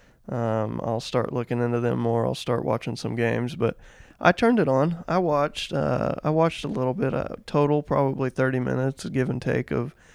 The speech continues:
you know, a game here and there, but I didn't actually watch a game from start to finish, so I still don't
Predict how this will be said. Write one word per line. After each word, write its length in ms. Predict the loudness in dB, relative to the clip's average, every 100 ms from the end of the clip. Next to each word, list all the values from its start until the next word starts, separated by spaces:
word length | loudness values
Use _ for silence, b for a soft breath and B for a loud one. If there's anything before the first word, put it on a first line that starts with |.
| b b
you 100 | 2
know, 140 | 4
a 60 | 4
game 280 | 4 4 4
here 160 | 4 2
and 120 | 4
there, 180 | 4 4
but 140 | 4
I 80 | 4
didn't 300 | 4 4 2
actually 400 | -2 -4 -4 -2
watch 320 | 0 -2 -2
a 40 |
game 220 | -2 -2 -2
from 180 | -4
start 260 | -4 -2 -2
to 60 | -4
finish, 340 | -4 -2 -2
so 120 | -2 0
I 80 |
still 380 | 0 0 4 4
don't 380 | 4 2 2 0